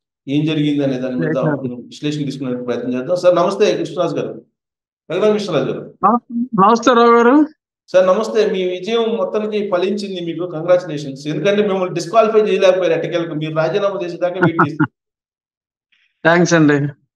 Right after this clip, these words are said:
Speaker 1: Right. ఏంటి సార్ next ప్రయాణం ఏంటి?
Speaker 2: Next ప్రయాణం ఏముందండి, ఇది ఈ పొత్తులు ఒక కొలిక్కి వస్తే ఎప్పుడు పాడే పాత పాటే.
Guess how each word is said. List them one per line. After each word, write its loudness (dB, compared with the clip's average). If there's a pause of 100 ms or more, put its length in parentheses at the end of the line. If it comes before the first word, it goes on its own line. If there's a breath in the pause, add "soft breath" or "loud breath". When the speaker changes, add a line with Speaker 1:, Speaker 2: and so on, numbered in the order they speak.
(520)
Speaker 1:
Right. -14 (220)
ఏంటి 0
సార్ -4
next -6
ప్రయాణం 2
ఏంటి? -8 (140)
Speaker 2:
Next 0 (240)
ప్రయాణం 6
ఏముందండి, 4
ఇది 0 (640)
ఈ 0 (100)
పొత్తులు -2
ఒక 0
కొలిక్కి -2
వస్తే -2 (1500)
ఎప్పుడు -2
పాడే 2
పాత 0
పాటే. -2